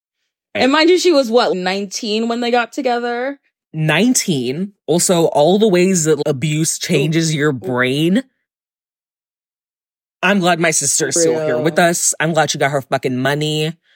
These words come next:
Speaker 1: I'm glad she got
Speaker 2: Yeah.
Speaker 1: out of there.
Speaker 2: And I remember when they
Speaker 1: Oh my
Speaker 2: broke up
Speaker 1: God.
Speaker 2: and she immediately got married. Then six months, she was
Speaker 1: Yeah.
Speaker 2: married to someone else and pregnant. And it's like,
Speaker 1: Mm.
Speaker 2: "Oh my God."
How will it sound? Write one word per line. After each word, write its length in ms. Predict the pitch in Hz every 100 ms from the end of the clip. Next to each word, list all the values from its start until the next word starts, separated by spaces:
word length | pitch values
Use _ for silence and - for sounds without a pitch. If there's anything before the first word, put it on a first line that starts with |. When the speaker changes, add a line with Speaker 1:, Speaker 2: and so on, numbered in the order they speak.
| _ _ _ -
Speaker 1:
I'm 80 | 151
glad 180 | 151
she 140 | 143 -
got 160 | 123
Speaker 2:
Yeah. 120 | 117 135
Speaker 1:
out 60 |
of 100 | 147
there. 440 | 147 147 147 143 135 _ _
Speaker 2:
And 80 | 226
I 60 | 415
remember 200 | 392 440
when 80 | 523
they 80 | 453
Speaker 1:
Oh 20 |
my 40 |
Speaker 2:
broke 220 | 214 190 208
up 140 | 202
Speaker 1:
God. 80 | -
Speaker 2:
and 120 | 185
she 200 | - 185
immediately 640 | 180 175 156 160 160 160 165
got 180 | 147
married. 520 | 143 135 107 135 - -
Then 220 | 226 220 226
six 280 | 202 - 190
months, 320 | 135 135 214
she 120 | -
was 100 | 185
Speaker 1:
Yeah. 200 | 440 170
Speaker 2:
married 160 | 123 131
to 60 |
someone 240 | 185 165 156
else 160 | 139
and 140 | 143 156
pregnant. 440 | 165 139 110 117
And 80 | 160
it's 120 | 180
like, 100 | 226
Speaker 1:
Mm. 40 | 233
Speaker 2:
"Oh 20 |
my 100 | 285
God." 380 | 233 262 160